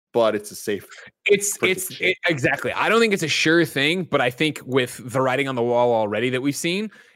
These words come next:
Speaker 2: it is a calculated bet because you can, e-, it's what we've said. They know they can't fuck this up. And so if they get close to it and they're like, "This, we still need more time," no one's gonna force them to push this game out. They're gonna be like, "Take your time."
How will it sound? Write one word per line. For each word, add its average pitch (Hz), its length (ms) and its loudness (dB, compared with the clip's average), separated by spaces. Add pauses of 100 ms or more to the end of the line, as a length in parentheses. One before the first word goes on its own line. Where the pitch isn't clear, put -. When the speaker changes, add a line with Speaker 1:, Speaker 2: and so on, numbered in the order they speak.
(140)
Speaker 2:
it 151 220 2
is 139 340 0
a 123 300 -2
calculated 139 680 0
bet 101 320 -4
because 127 340 -8
you 139 60 -8
can, 143 160 -10
e-, 123 240 -14
it's 135 240 -8
what 135 180 -4
we've 143 140 -2
said. 156 240 0 (240)
They 139 140 2
know 127 240 2
they 120 120 2
can't 120 240 -6
fuck - 180 -8
this - 140 -12
up. 85 200 -8 (420)
And 104 80 -8
so 151 120 0
if 127 100 -2
they 127 80 2
get 143 160 0
close 165 300 2
to 143 120 4
it 131 100 2
and 123 140 -2
they're 120 80 0
like, 110 220 0
"This, 120 320 -8
we 117 120 -6
still 113 260 -8
need 123 140 -4
more 123 140 2
time," 104 480 -4
no 123 160 4
one's 120 180 0
gonna 113 140 -6
force 104 260 -4
them 92 140 -8
to 87 60 -4
push - 220 -10
this 82 120 -14
game 85 220 -12
out. 80 180 -14
They're 95 80 -4
gonna 101 100 -4
be 98 80 -4
like, 90 120 -6
"Take 82 180 -8
your 95 60 -16
time." 107 200 -6